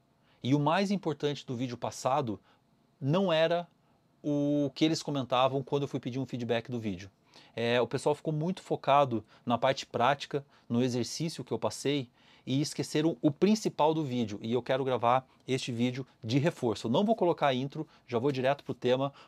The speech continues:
porque isso é muito sério e a gente não pode se distrair. Então foca aqui, presta atenção até o final deste vídeo e começa a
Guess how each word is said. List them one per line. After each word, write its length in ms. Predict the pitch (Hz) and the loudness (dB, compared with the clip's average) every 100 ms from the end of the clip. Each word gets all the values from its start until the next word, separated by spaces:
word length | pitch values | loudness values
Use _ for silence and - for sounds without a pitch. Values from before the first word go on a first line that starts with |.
| - | -10
porque 220 | 113 - | -6 -4
isso 140 | 139 | -2
é 40 | 143 | -2
muito 280 | 135 185 - | 0 -2 -4
sério 460 | - 123 143 110 - - _ | 0 2 2 0 -8 -20 _
e 160 | 113 120 | -2 0
a 40 | |
gente 220 | 113 127 | 0 -2
não 160 | 135 131 | -2 -4
pode 680 | 123 131 135 127 135 135 131 | 2 2 2 0 -2 0 0
se 140 | - 139 | -2 -4
distrair. 480 | - 160 135 95 - - | -4 -2 0 -2 -8 -8
Então 320 | 117 135 147 | -2 0 0
foca 400 | - 143 175 175 | 0 2 2 0
aqui, 300 | - 127 147 - _ | -6 -8 -8 -12 _
presta 280 | - 139 160 | 4 4 4
atenção 360 | 160 139 - 135 | -8 -6 -2 -2
até 200 | 127 139 | 0 0
o 60 | |
final 340 | - 139 127 127 | 0 -2 -2 -2
deste 200 | 120 - | -4 -8
vídeo 380 | 101 107 113 135 _ _ - - | -4 -4 -4 -12 _ _ -18 -10
e 80 | |
começa 720 | 117 165 151 143 165 - 113 - | -2 0 2 2 0 0 -2 0
a 300 | 127 147 | 2 2